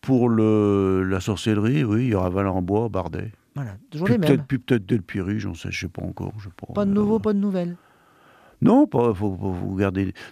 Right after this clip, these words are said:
Speaker 1: Non, non, bah, euh, Simenon a gardé Maigret toute sa vie, hein.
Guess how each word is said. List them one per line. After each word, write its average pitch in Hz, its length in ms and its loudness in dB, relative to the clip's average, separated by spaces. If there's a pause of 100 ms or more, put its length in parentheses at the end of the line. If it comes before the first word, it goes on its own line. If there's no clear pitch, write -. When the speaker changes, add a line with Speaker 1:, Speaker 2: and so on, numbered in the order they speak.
Speaker 1:
Non, 302 200 6
non, 320 260 6
bah, 101 300 2
euh, 90 200 -2
Simenon 127 520 4
a 113 40 0
gardé 110 540 2
Maigret 110 400 2
toute 113 180 -6
sa 160 120 0
vie, 247 220 6
hein. 226 140 2